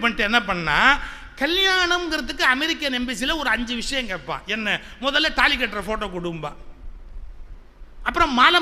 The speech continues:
மாத்தின படம் கொடும்பா, அந்த கல்யாணம் நடந்ததுக்கான அடையாளத்தெல்லாம் காட்டு அப்படிம்பா,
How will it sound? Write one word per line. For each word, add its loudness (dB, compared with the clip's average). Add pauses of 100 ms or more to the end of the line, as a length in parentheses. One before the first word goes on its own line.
மாத்தின 2
படம் 0
கொடும்பா, -2 (880)
அந்த 6 (100)
கல்யாணம் 6
நடந்ததுக்கான 2
அடையாளத்தெல்லாம் 4
காட்டு 2 (300)
அப்படிம்பா, -2